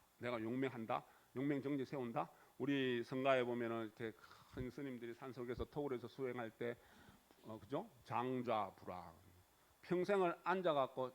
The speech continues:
누-, 등을, 머리를 땅에 함 대지 않고 수행하시는 분들, 하루에 한 끼만 식사하시는 분들, 그러한 모습들이 있습니다. 물론 그게 용맹정진이죠. 고행을 스스로 하시는 겁니다. 근데 우리가 아까 암탉이 알을 품는,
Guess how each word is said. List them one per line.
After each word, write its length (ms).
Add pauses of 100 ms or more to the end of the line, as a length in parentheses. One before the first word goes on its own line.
(160)
누-, 300
등을, 380 (400)
머리를 520
땅에 220
함 220
대지 260
않고 320
수행하시는 640
분들, 300 (920)
하루에 220
한 180
끼만 420
식사하시는 800
분들, 300 (920)
그러한 280
모습들이 440
있습니다. 460
물론 260
그게 240
용맹정진이죠. 800
고행을 440
스스로 320
하시는 320
겁니다. 300 (240)
근데 420 (380)
우리가 420
아까 300
암탉이 460
알을 300
품는, 520